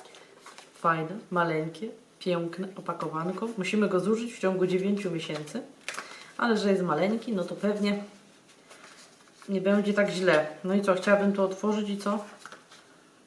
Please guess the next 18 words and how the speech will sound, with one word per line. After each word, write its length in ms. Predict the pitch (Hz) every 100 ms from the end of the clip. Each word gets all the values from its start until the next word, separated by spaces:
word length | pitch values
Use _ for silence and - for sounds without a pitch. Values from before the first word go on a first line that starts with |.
| - - _ _ _ _ _ _ - - -
I 80 | 196
kiszuchna? 460 | 220 202 233 294 523 523 - - - - - - - - -
Nie 160 | 226
otworzymy, 600 | 220 - 214 208 294 370
a 80 | 208
krem, 420 | 202 254 254 320 381 - - - - - - - -
y, 240 | 214 214
słuchajcie, 840 | - 202 240 269 285 - 262 254 - - - _ - - - - -
w 140 | 202
normalnej 580 | 214 214 240 294 302 247
cenie 280 | - 254 254
kosztuje 400 | 226 - 247 247
trzydzieści 480 | - 202 233 - 208
dwa 180 | 196
złote. 420 | 180 156 143 247 254
No 160 | 214 214
oczywiście, 520 | 233 226 226 - 220 220 - - - -
ym, 480 | 202 202 202 202 202